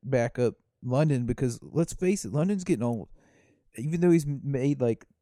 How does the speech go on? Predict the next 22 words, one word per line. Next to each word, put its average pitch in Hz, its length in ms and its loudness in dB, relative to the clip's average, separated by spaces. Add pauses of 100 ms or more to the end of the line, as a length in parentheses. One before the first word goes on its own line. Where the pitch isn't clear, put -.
(200)
you 143 120 -2
know, 110 100 0
three 139 240 -4
thousand 131 400 2
games 131 340 -2
in 127 60 -2
a 120 60 -2
row, 120 260 4
at 117 60 -2
one 139 200 -2
of 226 60 -2
these 156 240 -6 (320)
points, 139 240 -2
he's 175 180 0
gotta 240 300 -2
get 190 180 -2
injured. 208 360 -2
He's 180 120 -6
gotta 208 220 2
roll 185 220 2
the 165 80 -2
dice. 170 500 0